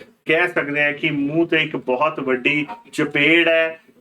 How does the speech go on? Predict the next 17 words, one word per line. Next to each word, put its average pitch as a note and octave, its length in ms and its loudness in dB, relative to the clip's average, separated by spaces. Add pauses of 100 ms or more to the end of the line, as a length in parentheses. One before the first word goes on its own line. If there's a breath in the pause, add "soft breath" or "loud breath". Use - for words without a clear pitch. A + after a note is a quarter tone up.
(140)
ਉਹਦੇ D3 260 0
ਲਈ D#3 140 -4
ਬਹੁਤ D3 420 -4
ਵੱਡੀ C#3+ 320 -2
ਸਿੱਖ E3 420 -2
ਹੈ। D#3+ 160 2
ਸ਼ਾਇਦ D#3 400 -2
ਕਲਿਆਣ C#3+ 560 0
ਜਿਊਲਰ C#3+ 340 2
ਤੇ D3+ 120 -2
ਹੁਣ C#3 260 -2
ਲੋਕ D3+ 540 0
ਓਨਾ C#3 340 0
ਵਿਸ਼ਵਾਸ C3+ 480 -2 (120)
ਨਹੀਂ D3+ 220 0
ਕਰ D3 180 0
ਪਾਉਣਗੇ, C#3+ 580 -2